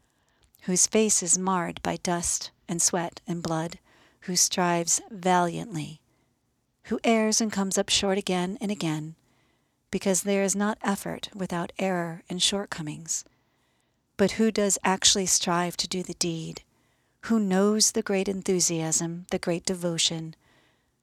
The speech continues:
who spends himself in a worthy cause, who at best knows in the end the triumph of high achievement, and who at the worst, if he fails,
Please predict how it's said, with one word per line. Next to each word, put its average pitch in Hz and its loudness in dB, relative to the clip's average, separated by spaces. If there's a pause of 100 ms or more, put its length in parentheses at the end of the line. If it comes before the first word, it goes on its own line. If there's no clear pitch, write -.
(220)
who 208 0
spends 196 4
himself 185 2
in 180 0
a 175 -2
worthy 170 0
cause, 165 0 (720)
who 202 4
at 220 0
best - 0
knows 190 2
in 202 0
the 190 -2
end 190 0
the 190 -6
triumph 180 -2
of - -8
high 180 -2
achievement, 185 -2 (720)
and 220 2
who 208 4
at 226 4
the 233 4
worst, 165 2 (220)
if 175 -2
he 180 -6
fails, 165 -2